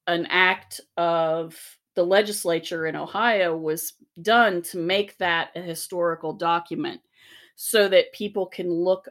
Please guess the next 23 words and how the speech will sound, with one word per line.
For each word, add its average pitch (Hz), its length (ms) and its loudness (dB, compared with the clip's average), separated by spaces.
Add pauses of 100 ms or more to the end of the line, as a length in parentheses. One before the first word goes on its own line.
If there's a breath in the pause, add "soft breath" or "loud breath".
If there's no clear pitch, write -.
up 175 360 -2 (1120)
their 175 240 4
family 190 440 0
members 156 460 -6
if 160 140 -12
they 156 140 -2
suspect 170 680 -8
that 160 180 -8
they 160 120 -6
had 160 220 -8
a 160 60 -8
family 175 440 -4
member 156 480 -8
who 175 120 -10
was 165 380 -10 (240)
in 170 200 2
the 156 120 -4
asylum, 160 680 -8 (380)
so - 200 -10
they 180 140 0
can 175 180 -6
find 190 420 -2
them. - 300 -14